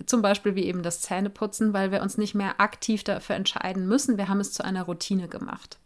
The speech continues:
Und es ist ein Automatismus, der einfach abläuft im Gehirn. Das kennst du sicher, ganz egal, ob du dir die Routine bewusst erschaffen hast oder ob sie einfach mit der Zeit entstanden ist. Nämlich immer <laughs> genau dann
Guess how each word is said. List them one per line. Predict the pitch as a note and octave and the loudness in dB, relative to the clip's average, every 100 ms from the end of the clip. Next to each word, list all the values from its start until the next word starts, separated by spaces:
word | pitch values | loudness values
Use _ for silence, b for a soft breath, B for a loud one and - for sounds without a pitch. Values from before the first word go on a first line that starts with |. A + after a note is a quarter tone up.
| _ - B B B B B B - | _ -20 B B B B B B 0
Und | F#3+ F#3 | 2 2
es | |
ist | G3+ G3 - | 0 -2 0
ein | F3+ | -2
Automatismus, | - G3 G3 F#3+ - B3 - F3+ G3 - | 0 0 2 0 4 4 4 2 0 0
der | F#3+ | -2
einfach | - F3+ - | -2 -4 -2
abläuft | - - E3+ E3 - | -2 -2 -4 -4 -6
im | F3 | -6
Gehirn. | E3+ E3 E3 - F3 B B B B B B B - | -4 -4 -4 -6 -10 B B B B B B B -8
Das | F#3 | -6
kennst | - G#3+ G3+ G#3+ | 0 0 2 2
du | G3+ F#3 | 2 2
sicher, | A#3 B3+ A#3+ A3+ A3 | 2 4 6 6 4
ganz | G3 F#3+ | 0 0
egal, | G3+ G3 G3+ | 2 4 4
ob | G3+ | 2
du | G3+ | 0
dir | G3 | 0
die | F#3+ | 0
Routine | F#3 G3 - G#3+ G3 | 0 0 4 4 2
bewusst | F#3 F3+ B3 D4 - - | 0 4 4 4 -2 -4
erschaffen | - G#3 G#3+ G#3+ G#3 | 0 2 2 0 0
hast | G3+ G3 - - | 2 0 -2 -6
oder | F3+ F#3 - | -4 -2 -2
ob | F3+ - _ - | -4 -8 _ -8
sie | F3 - | -4 -2
einfach | F#3 G3 F#3+ | -2 -4 -2
mit | F#3+ F#3 | -2 -2
der | F#3 | -4
Zeit | - G3 F#3+ | -2 -2 -2
entstanden | F#3+ - F#3 G3 G3 G#3 | -2 -2 2 2 2 0
ist. | - G3+ G3 - B B - | 0 -2 -2 -6 B B -4
Nämlich | F#3+ F#3+ - | 0 0 2
immer | G#3 G3 | 0 4
<laughs> | |
genau | G3 G3 F#3 G3+ | 4 4 4 2
dann | F#3 - G3+ A#3 C#4 | 2 4 6 8 8